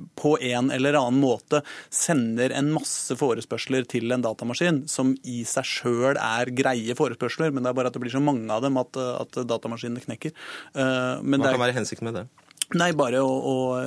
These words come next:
Speaker 1: ødelegge, stoppe, eh, og, og ta ned websider, eh, for eksempel, eller tjenester. Og det er jo, blir jo ofte brukt i sånn politisk, eh, øyemed, og, og for å, og for å protestere mot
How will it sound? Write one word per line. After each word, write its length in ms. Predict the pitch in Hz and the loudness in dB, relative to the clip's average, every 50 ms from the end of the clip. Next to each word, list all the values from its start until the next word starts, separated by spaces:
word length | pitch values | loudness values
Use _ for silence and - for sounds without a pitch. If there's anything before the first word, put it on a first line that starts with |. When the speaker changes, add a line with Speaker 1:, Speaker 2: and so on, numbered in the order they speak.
| 127 127 131 - - 147 | -4 -6 -6 -4 -2 -2
Speaker 1:
ødelegge, 380 | 131 117 107 107 117 120 127 127 | -2 -2 -4 -8 -8 -8 -8 -6
stoppe, 380 | - - 156 - - - 117 - - - - - - - - - | -4 -4 -4 -4 -4 -10 -12 -12 -12 -18 -18 -18 -18 -18 -12 -6
eh, 380 | 131 127 123 123 123 123 127 131 | -4 -4 -2 -4 -4 -6 -6 -4
og, 320 | 123 123 123 127 131 131 | -4 -4 -4 -4 -4 -4
og 240 | 127 127 127 - - - - | -4 -4 -6 -8 -12 -12 -4
ta 140 | - 160 135 113 110 | -2 -2 -2 -2 -4
ned 320 | 113 113 117 120 120 123 | -6 -8 -8 -8 -8 -8
websider, 540 | 120 113 107 101 - - 117 127 151 160 - | -8 -8 -8 -8 -10 -10 -10 -12 -12 -12 -10
eh, 160 | 160 156 139 | -10 -8 -8
for 160 | 139 - 143 | -8 -8 -8
eksempel, 320 | 135 - 131 135 139 135 127 | -8 -8 -8 -6 -6 -4 -4
eller 100 | 131 120 | -4 -4
tjenester. 380 | - 123 117 120 - - 143 - - - - - - - | -6 -6 -6 -8 -10 -10 -12 -16 -16 -18 -18 -16 -10 -6
Og 140 | 151 139 143 | -2 0 2
det 80 | 139 | 2
er 80 | 135 135 | 2 2
jo, 80 | 131 - _ _ _ - | 0 -2 _ _ _ -6
blir 220 | 151 143 143 139 143 | 0 4 4 4 4
jo 60 | - 135 | 2 -2
ofte 340 | - - - - - 123 113 | -6 -6 -10 -6 -6 -6 -4
brukt 380 | 113 107 101 - - - - | -6 -8 -10 -10 -10 -6 -6
i 80 | 120 - | -4 -2
sånn 160 | 123 120 110 | -2 -2 -2
politisk, 720 | - 127 117 113 110 107 - - - 123 120 - - - _ - - 123 | -2 -4 -4 -4 -6 -10 -12 -8 -6 -6 -4 -4 -6 -8 _ -8 -4 -4
eh, 300 | 117 117 117 117 120 117 | -4 -2 -4 -4 -4 -4
øyemed, 400 | 113 113 117 120 120 117 117 120 | -4 -4 -4 -4 -4 -4 -6 -6
og, 260 | 120 120 120 123 127 123 | -6 -6 -4 -4 -6 -6
og 40 | 110 - | -4 -2
for 180 | 123 120 110 120 117 | -2 -2 -2 -2 -4
å, 40 | 117 117 - - - - - - - - | -4 -6 -8 -12 -16 -16 -16 -16 -12 -8
og 140 | 131 120 - | -8 -4 -2
for 180 | 127 123 123 | 0 0 0
å 100 | 120 120 117 120 120 123 127 135 143 - - | 0 -2 -4 -4 -4 -6 -6 -8 -10 -10 -4
protestere 840 | - 123 120 - 131 - - - - 110 104 104 101 101 110 113 113 113 | -4 -4 -4 -4 -6 -6 -6 -8 -8 -8 -6 -6 -6 -6 -8 -8 -10 -10
mot 520 | 113 113 117 117 117 117 - - - - | -12 -12 -10 -10 -10 -10 -10 -10 -12 -12